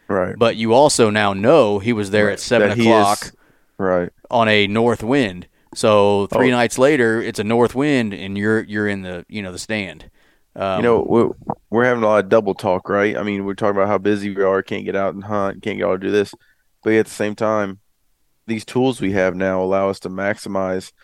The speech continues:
Speaker 1: These Tacticams are f-, freaking awesome. You can sit there and tag the buck.
Speaker 2: Mm-hmm.
Speaker 1: It'll tell you your barometric pressure, wind direction, moon phase, temperature, all that stuff, to where you can maximize your efforts in the right time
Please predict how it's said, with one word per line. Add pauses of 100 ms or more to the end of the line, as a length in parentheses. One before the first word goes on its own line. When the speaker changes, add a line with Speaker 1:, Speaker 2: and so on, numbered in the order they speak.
(800)
Speaker 1:
These
Tacticams (480)
are
f-, (460)
freaking
awesome. (460)
You
can
sit
there
and
tag
the
buck. (320)
Speaker 2:
Mm-hmm.
Speaker 1:
It'll
tell
you
your
barometric
pressure,
wind
direction, (340)
moon
phase,
temperature,
all
that
stuff, (640)
to
where
you
can
maximize
your
efforts
in
the
right
time